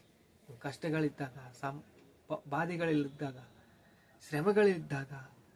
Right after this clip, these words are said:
ದೇವರು ನಿಮ್ಮನ್ನು ಪ್ರೀತಿಸ್ತಾನೆ. ಪ್ರೀತಿಯಿಂದ ದೇವರು ನಿಮ್ಮನ್ನ ಬಲಗೊಳಿಸ್ತಾನೆ, ಸ್ಥಿರಗೊಳಿಸ್ತಾನೆ, ಸಿದ್ಧ ಮಾಡ್ತಾನೆ. ಪ್ರಾರ್ಥನೆ ಮಾಡ್ಕೊಳ್ಳೋಣ. ತಂದೆ, ನಿಮಗೆ ಸ್ತೋತ್ರ, ಸ್ತೋತ್ರ, ಸ್ತೋತ್ರ.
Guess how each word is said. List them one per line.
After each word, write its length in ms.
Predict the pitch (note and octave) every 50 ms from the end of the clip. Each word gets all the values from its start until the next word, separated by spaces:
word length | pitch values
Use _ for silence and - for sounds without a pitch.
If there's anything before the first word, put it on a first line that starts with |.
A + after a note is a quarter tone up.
| - - _ - D#3
ದೇವರು 280 | C#3 D3 D3 D3 C#3 C#3
ನಿಮ್ಮನ್ನು 340 | C#3+ C3+ C3+ C3+ C3 C3+ B2+
ಪ್ರೀತಿಸ್ತಾನೆ. 800 | - C3+ C#3 - D3 B2+ - - C3+ B2+ B2 B2 B2 - - - - - - - - - - - - -
ಪ್ರೀತಿಯಿಂದ 460 | F3 G#3+ A3 - A3+ A3 G3+ F#3+ F#3
ದೇವರು 360 | D#3+ D3+ D#3+ D3+ D3 D3 C#3
ನಿಮ್ಮನ್ನ 360 | C#3 C#3 C3+ C#3 C3+ C3 B2+ B2 B2 B2 - - - - - - - - - _ - - - _ - - - - - - - - - - - - - - - - - - _ _ - -
ಬಲಗೊಳಿಸ್ತಾನೆ, 840 | C3+ C#3 D3 D3 D3+ D#3 D3+ C#3 - - C#3+ C#3 C3+ C#3 C3+ C3 C3+ - - - - _ -
ಸ್ಥಿರಗೊಳಿಸ್ತಾನೆ, 880 | - - D3+ D3 D#3 D3 D#3 D3+ C#3+ - - - C#3 C3 C3 C3+ C#3 - - - -
ಸಿದ್ಧ 160 | - D3 C#3 D3+
ಮಾಡ್ತಾನೆ. 640 | C#3 C3+ C3 B2+ B2 - - B2 A#2+ A#2+ A#2+ A#2 - - - - - - - - - - - - - - - - - - - _ -
ಪ್ರಾರ್ಥನೆ 400 | - C3 D3 - - D3 D3 C#3+
ಮಾಡ್ಕೊಳ್ಳೋಣ. 520 | C#3+ C#3 C3+ - - C#3 C3+ C3+ B2+ C3+
ತಂದೆ, 340 | B2 - C3+ C3+ C3+ D3 D3
ನಿಮಗೆ 260 | C#3+ C#3 C#3 C3 C#3+
ಸ್ತೋತ್ರ, 460 | C#3 - - C#3 C3+ C#3+ C#3+ - C#3+
ಸ್ತೋತ್ರ, 640 | C#3+ C3 B2 - - - D3 C#3+ C#3+ C#3+ - D3 C#3
ಸ್ತೋತ್ರ. 540 | B2 A#2+ - - - D3 C#3+ D3 D3 - D3